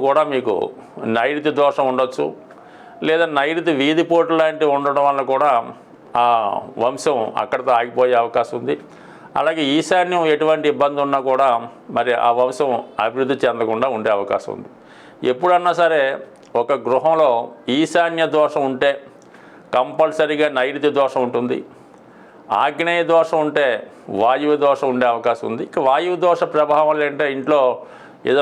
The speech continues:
లవ్ అఫైర్స్, అక్రమ సంబంధాలు ఉండే అవకాశం ఉంది. అలాగే ఈశాన్యం దోషం వల్ల ఆ ఇంట్లో ప్రథమ సంతానం మీద, ఆగ్నేయ దోషం వల్ల ద్వితీయ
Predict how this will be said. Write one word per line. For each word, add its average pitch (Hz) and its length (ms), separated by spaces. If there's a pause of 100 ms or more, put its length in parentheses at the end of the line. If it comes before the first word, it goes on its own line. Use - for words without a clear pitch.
(120)
లవ్ 131 220
అఫైర్స్, 139 440 (640)
అక్రమ 143 320 (100)
సంబంధాలు 135 540
ఉండే 123 200
అవకాశం 123 400
ఉంది. 131 140 (640)
అలాగే 165 300 (800)
ఈశాన్యం 165 520 (320)
దోషం 135 320
వల్ల 135 140 (680)
ఆ 123 40 (440)
ఇంట్లో 131 260 (420)
ప్రథమ 123 220 (120)
సంతానం 131 440
మీద, 123 120 (1120)
ఆగ్నేయ 160 360 (100)
దోషం 160 340
వల్ల 151 140 (480)
ద్వితీయ 147 280